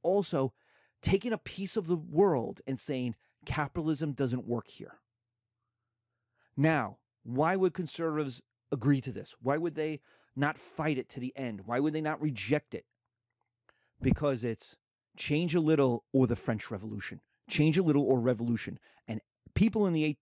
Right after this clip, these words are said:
nineteenth century know the French Revolution, the cutting off of people's heads. You know, if you're a French aristocrat in eighteen fifty, you likely had a grandpa who lost their head. So it's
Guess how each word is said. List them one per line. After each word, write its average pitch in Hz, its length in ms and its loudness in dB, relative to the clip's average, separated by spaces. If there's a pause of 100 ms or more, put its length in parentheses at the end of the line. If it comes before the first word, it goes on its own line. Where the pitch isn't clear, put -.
nineteenth 139 360 0
century 147 440 0 (200)
know 175 360 4
the 170 100 -2
French 131 260 -6
Revolution, 123 600 -6
the - 60 -20
cutting 113 280 -4
off 101 140 -6
of 98 80 -14
people's 117 240 -6
heads. 131 300 -2 (340)
You 127 100 0
know, 120 180 0 (140)
if 117 160 -4
you're 160 240 6
a 180 60 0
French 196 480 -4
aristocrat 143 800 0 (180)
in 120 240 -2 (180)
eighteen 160 380 -2
fifty, 214 500 -2 (640)
you 240 380 4
likely 220 440 -2
had 196 200 0
a 139 80 2
grandpa 214 720 0 (220)
who 170 140 2
lost 135 600 2
their 135 180 -2
head. 101 340 -12 (840)
So 196 680 2 (180)
it's - 180 -6